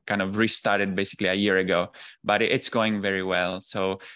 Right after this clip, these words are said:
uh, it's, it's a roller coaster journey. You know, the, the main thing is to, to be consistent and, uh, f-, be focused on, on one, on one thing. If I can, if I can give, like, a one suggestion, like, a wi-, one,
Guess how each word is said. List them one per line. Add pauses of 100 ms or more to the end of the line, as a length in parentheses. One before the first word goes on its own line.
uh,
it's,
it's
a
roller
coaster
journey.
You
know,
the,
the
main (160)
thing
is
to,
to
be
consistent
and,
uh,
f-, (100)
be
focused (220)
on,
on
one, (360)
on
one
thing. (180)
If
I
can,
if
I
can
give,
like,
a
one
suggestion,
like,
a
wi-,
one,